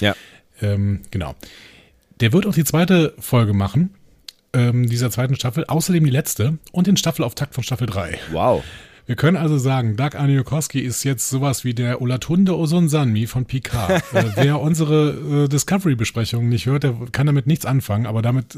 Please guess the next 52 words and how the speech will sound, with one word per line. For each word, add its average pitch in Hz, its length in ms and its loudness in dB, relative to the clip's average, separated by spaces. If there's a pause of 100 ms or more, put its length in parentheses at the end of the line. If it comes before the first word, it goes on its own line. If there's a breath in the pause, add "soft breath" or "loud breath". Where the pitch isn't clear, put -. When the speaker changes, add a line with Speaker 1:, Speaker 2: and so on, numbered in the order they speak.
(120)
Speaker 2:
ko-, 135 200 -2
sage 123 320 2
ich 143 140 -4
quasi, 131 380 2
dass 120 160 -2
Doug 127 240 -2
Arniokoski 117 540 0
der 104 140 -2
Regiechef 101 460 -2
von 92 140 -8
Picard 82 400 -10
ist. - 140 -10
So 110 100 -6
Speaker 1:
Ja. 95 140 2
Speaker 2:
viel 104 240 -8
könnte 107 260 -6
man 90 280 -4
quasi 80 300 -8
sagen. - 380 -12
Speaker 1:
Ja. 92 160 0 (800 loud breath)
Speaker 2:
Bei 120 140 4
Discovery 147 360 2
ist 143 80 4
er 143 60 4
damit 143 180 4
übrigens 123 320 0
erstmal 117 400 0
raus, 123 340 2
hat 139 100 -2
keine 139 260 2
Regie 120 220 2
in 123 60 0
der 110 100 0
vierten 147 220 -2
Staffel 147 380 -2
und 123 200 -6
auch 107 200 0
in 143 80 -4
der 117 120 0
fünften - 320 -6
ist - 200 -8
da 110 60 -2
keine 104 260 -2
angekündigt, 117 500 -2
wobei 104 220 -2
da 104 120 -2
auch 101 140 -6
noch 98 80 -2
nicht 95 120 -4
viel 92 140 -8
bekannt - 360 -10
ist, - 380 -8